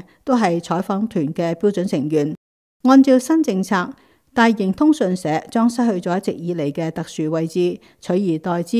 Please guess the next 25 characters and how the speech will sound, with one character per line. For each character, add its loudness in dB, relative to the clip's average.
嘅 -4
係 -4
同 -4
大 -4
約 -4
三 4
十 0
家 2
報 2
紙 -2
同 -2
印 0
刷 -4
媒 -4
體 -4
一 2
齊 -2
輪 0
流 -4
進 -4
行 -4
採 -4
訪 -2
報 -2
道。 0